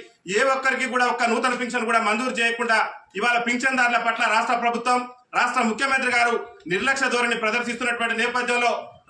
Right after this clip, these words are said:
రాష్ట్రంలో, తెలంగాణ రాష్ట్రంలో వెంటనే నూతన పింఛన్లు అన్నింటినీ కూడా విడుదల చేయాలని చెప్పేసి ఈరోజు మరి చెండూరు మండల ఎంపీడీ ఆఫీస్ ముందర మా భారత వికలాంగుల హక్కుల పరిరక్షణ సమితి ఆధ్వర్యంలో ఈరోజు ఈ మండల పరిషత్ కార్యాలయాన్ని ముట్టడి చేయడం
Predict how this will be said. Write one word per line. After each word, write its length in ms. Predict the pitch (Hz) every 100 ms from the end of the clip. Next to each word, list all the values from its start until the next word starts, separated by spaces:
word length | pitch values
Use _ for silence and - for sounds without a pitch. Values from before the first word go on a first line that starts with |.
| 196
రాష్ట్రంలో, 420 | 254 254 254 254 240
తెలంగాణ 300 | 233 254 254 247
రాష్ట్రంలో 340 | 247 247 254 240
వెంటనే 340 | 226 277 269 254 240 - _ 180
నూతన 260 | 277 277 277
పింఛన్లు 300 | 262 269 254
అన్నింటినీ 300 | 233 294 294
కూడా 140 | 285 262
విడుదల 220 | 226 247 233
చేయాలని 280 | 240 233 247
చెప్పేసి 260 | 233 226 240
ఈరోజు 280 | 226 220 220 - - _ 185
మరి 140 | 220 220
చెండూరు 300 | 214 247 269
మండల 200 | 240 233 226
ఎంపీడీ 240 | 208 269 247
ఆఫీస్ 240 | 226 226 226
ముందర 180 | 226 220 185 - -
మా 80 | 175 202
భారత 220 | 190 240 247
వికలాంగుల 320 | 233 233 226 220
హక్కుల 160 | 233 220
పరిరక్షణ 320 | 214 220 220 220
సమితి 180 | 208 202
ఆధ్వర్యంలో 300 | 226 233 214
ఈరోజు 240 | 208 214 220 196 - - 190
ఈ 20 | 196
మండల 200 | 220 247 240
పరిషత్ 280 | 220 220 220
కార్యాలయాన్ని 360 | 214 214 208 202
ముట్టడి 240 | 220 208
చేయడం 200 | 208 208